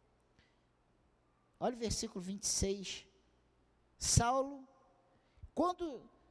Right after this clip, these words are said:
chegou a Jerusalém, Saulo procurou juntar-se aos discípulos de Jesus, porém todos tinham medo dele,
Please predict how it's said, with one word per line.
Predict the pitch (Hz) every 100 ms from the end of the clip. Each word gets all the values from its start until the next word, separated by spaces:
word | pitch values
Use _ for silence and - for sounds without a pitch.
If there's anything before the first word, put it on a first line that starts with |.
| _ _ - - - - - -
chegou | - 262 254 180 220 220
a |
Jerusalém, | - 214 208 202 269 226 196 202 208
Saulo | - - 277 277
procurou | - 262 - 247 220 240
juntar-se | 220 247 - 233 247 -
aos | 233
discípulos | - 226 - 247 233 -
de |
Jesus, | 220 247 208 240 -
porém | 233 240
todos | - 254 269 262
tinham | - 262
medo | 247 214 254 247
dele, | 220 269 302 240